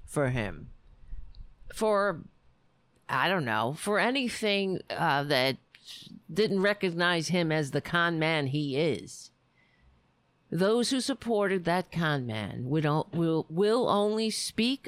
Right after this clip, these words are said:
of that support in shamed whispers. It will happen.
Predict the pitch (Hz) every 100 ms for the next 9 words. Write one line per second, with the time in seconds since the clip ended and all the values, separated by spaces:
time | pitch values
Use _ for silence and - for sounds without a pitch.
0 | - 175 143 135 131 127 - - 135 -
1 | 135 120 120 - - 156 151 - 175 160
2 | 151 151 151 - - 170 202 - - -
3 | 165 - - - 104 143 175 170 143 -
4 | 95